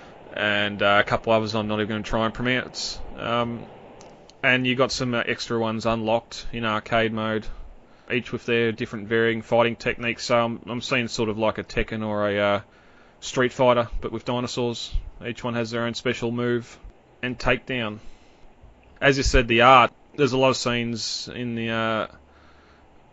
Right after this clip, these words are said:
in the, in, or s-, a lot of art in the, uh, game from, uh, the T-Rex enclosures from Jurassic Park, uh, the S S Venture deck from The Lost World, um,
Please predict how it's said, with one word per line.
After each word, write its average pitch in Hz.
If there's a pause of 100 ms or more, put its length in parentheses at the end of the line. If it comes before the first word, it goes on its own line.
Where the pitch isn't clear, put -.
(760)
in 143
the, 135
in, 127
or 101
s-, -
a 147
lot 135
of 113
art 120 (100)
in 123
the, 113
uh, 107
game 113
from, 113
uh, 107
the 107
T-Rex 113
enclosures 113
from 110
Jurassic 110
Park, 110
uh, 101
the 117
S 113
S 104
Venture 113
deck 110
from 113
The 107
Lost 104
World, 107 (640)
um, 101